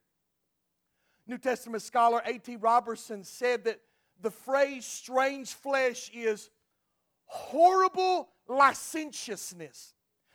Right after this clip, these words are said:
not simply with women, not their wives, or in other nations, but even unnatural uses for which the very word sodomy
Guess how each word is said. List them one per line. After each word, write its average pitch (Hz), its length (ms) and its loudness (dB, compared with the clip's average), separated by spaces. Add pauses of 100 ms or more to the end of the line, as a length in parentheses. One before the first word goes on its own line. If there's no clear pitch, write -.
(140)
not 294 400 2
simply 277 540 -6
with 214 360 -8
women, 226 460 -4 (720)
not 247 500 4
their 247 180 6
wives, 196 840 2 (260)
or 302 460 8 (420)
in 247 220 -2 (120)
other 294 360 4
nations, 240 920 -2 (280)
but 247 260 2
even 294 520 -4 (160)
unnatural 339 920 4
uses 294 800 -6
for 254 260 -2
which 277 420 -8 (220)
the 220 100 0
very 311 500 6
word 277 460 4
sodomy 311 880 2